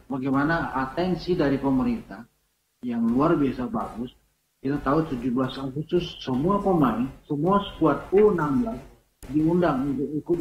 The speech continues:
upacara memperingati kemerdekaan Indonesia. Skuad U enam belas juga digelontori hadiah juga luar biasa. Enam belas tahun mendapat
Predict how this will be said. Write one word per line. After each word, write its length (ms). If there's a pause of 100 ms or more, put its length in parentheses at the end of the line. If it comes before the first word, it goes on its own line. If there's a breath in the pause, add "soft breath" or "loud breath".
upacara 640 (600)
memperingati 580
kemerdekaan 560
Indonesia. 540 (500)
Skuad 400
U 140
enam 180
belas 240
juga 400
digelontori 800
hadiah 480 (240)
juga 240
luar 320
biasa. 480 (400)
Enam 240
belas 240
tahun 400 (480)
mendapat 480